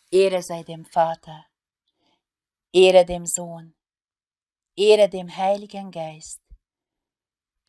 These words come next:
durch die unbefleckte Jungfrau, die siegreiche Königin der Welt, jetzt und in Ewigkeit. Amen. Halleluja.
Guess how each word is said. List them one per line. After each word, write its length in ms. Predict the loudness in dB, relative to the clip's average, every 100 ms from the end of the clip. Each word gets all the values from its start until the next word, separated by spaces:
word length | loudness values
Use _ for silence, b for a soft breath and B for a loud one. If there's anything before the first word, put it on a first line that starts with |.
| 2
durch 240 | 4 4
die 120 | -4
unbefleckte 720 | -2 -2 -2 -6 -6 -10 -8 -10
Jungfrau, 720 | -8 -14 -18 -14 -14 -14 _ _ _ _ _ _ _ -6
die 160 | -4
siegreiche 680 | -2 -4 -2 0 -2 -2 -8
Königin 560 | -6 -6 -6 -14 -16
der 180 | -14 -12
Welt, 320 | -12 -12 -16 _ _ _ _
jetzt 680 | 2 4 4 0 -18 _ _ _ _ _ _ _ _ _
und 160 | -12 -8
in 160 | -8 -10
Ewigkeit. 800 | -14 -14 -18 _ -18 -16 -18 _ _ _ _ _ _ _ _ _
Amen. 640 | -2 -2 -2 -8 -14 -18 _ _ _ _ _ _ _ _ _
Halleluja. 800 | 4 6 4 -4 -16 -20 -20